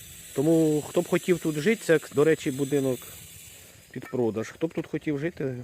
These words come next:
пишіть мені. Вийшли, вон, рибку половили і...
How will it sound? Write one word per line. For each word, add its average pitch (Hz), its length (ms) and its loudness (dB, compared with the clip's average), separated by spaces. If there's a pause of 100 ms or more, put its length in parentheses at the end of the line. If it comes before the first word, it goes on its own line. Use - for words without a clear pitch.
пишіть - 400 -10
мені. 113 180 -8 (1900)
Вийшли, 123 320 2
вон, 123 140 4
рибку 127 320 0
половили 120 640 0
і... 110 160 -6